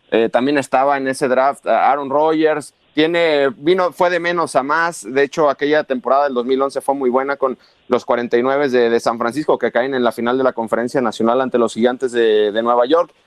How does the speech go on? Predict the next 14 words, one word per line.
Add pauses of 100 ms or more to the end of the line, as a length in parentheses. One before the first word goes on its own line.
(140)
Después,
en
la
siguiente
temporada,
pierde
la
titularidad
por
una
lesión
ante
un
tal